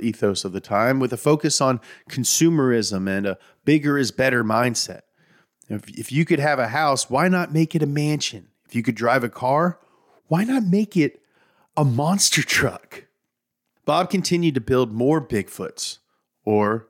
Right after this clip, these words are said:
as we like to call them on this show, Big Feet. <laughs> Not only to keep up with demand, but also to compete with the ever-growing field of up-and-comers, or as he liked to call them,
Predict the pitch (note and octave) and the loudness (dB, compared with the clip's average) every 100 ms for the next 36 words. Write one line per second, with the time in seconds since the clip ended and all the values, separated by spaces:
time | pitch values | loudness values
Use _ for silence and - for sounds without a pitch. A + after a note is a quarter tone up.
0 | - G2+ G#2+ A#2+ A#2 A2 - A2 G2+ G2+ | -10 -8 -2 0 0 -4 0 2 2 0
1 | A2 C#3 - F#2 F#2 G2+ _ _ _ - | 0 2 2 -2 -4 -10 _ _ _ 2
2 | B2+ - E3 D#3 G#2+ _ _ - B2 - | 2 0 -4 -4 -6 _ _ -2 -2 -2
3 | - - _ _ A#2 - - _ - C3 | -8 -18 _ _ -12 -12 -18 _ -4 0
4 | D#3+ F3+ E3+ D3+ B2+ D3+ C#3+ C#3 B2+ A#2 | 2 2 0 -2 -4 -6 0 0 0 -10
5 | G2+ A#2 D#3+ C#3 A2 - D3+ F3 - A#2 | -6 0 0 0 -4 0 0 0 0 0
6 | G#2+ - - A2 - C#3 B2 - B2+ C#3+ | 0 -4 -16 -10 0 0 0 -2 0 0
7 | D3 D3 C#3+ - A#2 A2 G#2+ G#2 G2+ G#2+ | 2 0 0 -2 0 2 2 -2 -4 -8
8 | - C#3 A#2+ - - _ _ _ _ _ | -2 0 0 -6 -18 _ _ _ _ _
9 | _ - A2 - - F#3 C#3+ - G2+ - | _ 0 0 2 0 2 2 -2 -10 -2
10 | G2+ G2 G2+ | -2 -2 -8